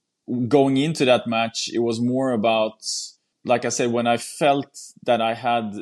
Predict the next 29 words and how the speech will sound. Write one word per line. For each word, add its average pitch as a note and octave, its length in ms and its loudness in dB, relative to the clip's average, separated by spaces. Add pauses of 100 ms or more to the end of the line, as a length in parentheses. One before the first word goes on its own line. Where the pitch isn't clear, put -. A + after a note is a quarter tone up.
(120)
um, G2 540 -8
you A2+ 120 -4
know, A2+ 60 -2
the G#2+ 100 -4
contact C3 440 0
of A2+ 80 2
the A2+ 80 2
ball A2 300 2
that G#2+ 100 2
I G#2 60 4
wanted, A2+ 540 -4 (720)
my B2+ 160 6
backhand C3+ 440 2
was A#2 200 -4
my A#2 100 -6
big A2 240 -4
weapon A#2+ 460 -8
in A2 120 -6
my G#2+ 160 -4
game. A2 380 -8 (560)
So A#2+ 160 2
I B2 140 6
tried, C3 340 -2
even C3+ 340 -2
though, B2+ 440 -2 (240)
uh, G2 280 -8
Marat B2 520 6
has A#2 240 0
a A2+ 200 -2